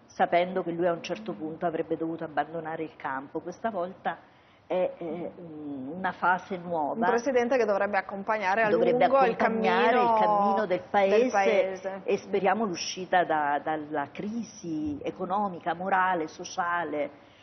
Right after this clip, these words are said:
Speaker 1: Ehm, è un momento complicato.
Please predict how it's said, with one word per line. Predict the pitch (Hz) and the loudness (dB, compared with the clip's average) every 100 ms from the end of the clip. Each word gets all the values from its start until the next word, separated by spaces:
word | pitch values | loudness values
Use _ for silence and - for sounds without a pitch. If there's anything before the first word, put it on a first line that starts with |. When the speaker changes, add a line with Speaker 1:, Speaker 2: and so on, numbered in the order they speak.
| - _ - | -20 _ -8
Speaker 1:
Ehm, | 160 160 143 147 135 139 - | -4 -4 -6 -12 -16 -18 -8
è | - | -4
un | 240 | -2
momento | 220 202 196 180 196 180 175 170 - | -2 -4 -6 -4 0 2 0 -2 -6
complicato. | 196 180 185 180 143 151 151 175 165 - | -12 -10 -8 -4 -2 -2 -2 -4 -4 -12